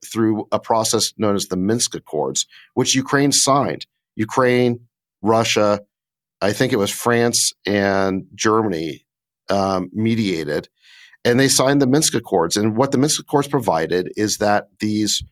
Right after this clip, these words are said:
Russian separatist areas, uh, Donetsk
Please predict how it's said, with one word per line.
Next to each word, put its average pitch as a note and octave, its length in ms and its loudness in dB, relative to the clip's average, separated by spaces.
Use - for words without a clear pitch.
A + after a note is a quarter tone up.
Russian B2+ 560 2
separatist A#2+ 580 0
areas, G2 640 0
uh, F#2 180 -4
Donetsk G#2 520 -2